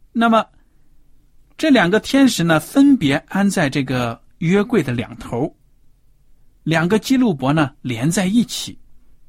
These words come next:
在施恩座的两头。两个基路伯要高张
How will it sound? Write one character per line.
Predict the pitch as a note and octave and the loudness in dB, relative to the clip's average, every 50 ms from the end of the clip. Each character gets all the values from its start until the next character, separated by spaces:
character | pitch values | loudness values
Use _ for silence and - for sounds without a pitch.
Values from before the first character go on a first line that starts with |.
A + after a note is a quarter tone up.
| - _ - - _ _ | -20 _ -20 -20 _ _
在 | - E3 C3+ A2+ | -6 -6 -4 -4
施 | - - - E3+ | -4 -6 -6 -4
恩 | E3 E3 E3 F3 | -2 -2 -2 -2
座 | E3 F#3+ E3 | 0 -2 -4
的 | B2+ B2 | -4 -4
两 | A#2 A2+ - - | -6 -6 -8 -10
头。 | A#2 - - A2+ A#2 D#3 - - - _ _ _ _ _ _ _ _ _ _ | -16 -14 -10 -10 -10 -10 -12 -16 -20 _ _ _ _ _ _ _ _ _ _
两 | - E3 E3 F3 | -2 0 0 2
个 | F3 G#3 G3+ | 0 0 -2
基 | - C4 C4 | 0 0 0
路 | B3+ B3+ G#3+ | 2 0 0
伯 | D#3+ D#3+ E3 F3+ G3 - _ - _ _ - _ | 0 0 0 0 0 -2 _ -14 _ _ -12 _
要 | - F3+ F#3 D#3+ C3+ - - _ | -2 0 0 0 0 -2 -8 _
高 | - - A#3+ A#3 A#3 A#3+ A#3+ | -2 0 2 2 2 2 0
张 | A3 - A#3 A3+ A3 A3 | 0 0 2 2 2 0